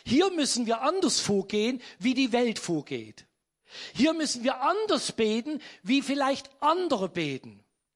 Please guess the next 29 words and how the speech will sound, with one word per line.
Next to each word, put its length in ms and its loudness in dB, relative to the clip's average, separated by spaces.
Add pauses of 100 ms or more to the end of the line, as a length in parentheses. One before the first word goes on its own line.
(1120)
Hier 100 2
brauchen 460 -2
wir 100 -2
nicht 300 -6 (200)
dafür 380 2
beten, 420 -4
dass 320 -4 (1160)
der 80 -2
Kaiser 340 0
Nero 380 2
verschwindet, 680 -6 (220)
sondern 360 0
wir 120 -2
müssen 320 -4
beten, 340 0 (220)
dass 200 -4
der, 220 -4 (460)
dass 180 -6
der 160 0
Vater 720 0 (600)
seinen 340 -4
Arm 240 0
ausstreckt 580 -4
und 140 -10
das 220 -6
Zeichen 520 -4
und 280 -10
Wunder 260 -4
geschehen 580 -8